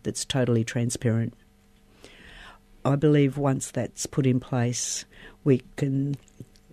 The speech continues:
be a lot more confident that our threatened and endangered species are better protected.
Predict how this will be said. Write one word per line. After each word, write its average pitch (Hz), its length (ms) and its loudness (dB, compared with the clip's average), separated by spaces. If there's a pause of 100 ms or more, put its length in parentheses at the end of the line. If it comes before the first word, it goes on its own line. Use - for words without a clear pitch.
(220)
be 143 180 10
a 139 40 6
lot 160 360 6
more 127 180 4
confident 131 760 -2
that 123 140 0
our 117 180 0
threatened 117 460 -2
and 113 200 0
endangered 113 500 -4
species 117 680 -2
are 110 120 -4
better 120 260 0
protected. 117 640 -6